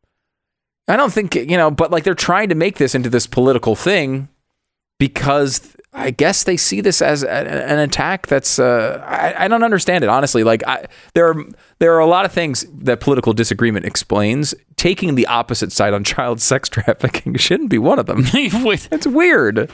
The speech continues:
Speaker 2: It, it is.
Speaker 1: Do you feel weird
Speaker 2: It
Speaker 1: when you're
Speaker 2: is.
Speaker 1: on the side of, like, "You know what?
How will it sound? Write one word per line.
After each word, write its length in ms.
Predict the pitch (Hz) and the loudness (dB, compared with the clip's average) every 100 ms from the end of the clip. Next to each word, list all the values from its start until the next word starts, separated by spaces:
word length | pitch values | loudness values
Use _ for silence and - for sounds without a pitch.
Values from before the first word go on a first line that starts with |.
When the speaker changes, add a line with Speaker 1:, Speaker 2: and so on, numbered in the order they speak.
| - | -12
Speaker 2:
It, 140 | - - | -14 -8
it 180 | 90 80 | -4 -2
is. 260 | 69 60 - | -2 -2 0
Speaker 1:
Do 60 | |
you 60 | 381 | 2
feel 240 | 370 381 | 2 2
weird 340 | 214 262 311 302 | 2 2 2 0
Speaker 2:
It 20 | |
Speaker 1:
when 100 | 254 | 0
you're 100 | 233 | 2
Speaker 2:
is. 40 | |
Speaker 1:
on 40 | 233 | 2
the 80 | |
side 220 | 196 214 202 | 0 2 2
of, 60 | |
like, 160 | 131 113 | 0 2
"You 60 | 131 | 2
know 120 | 160 | 4
what? 440 | 160 175 - - | 2 2 -4 -20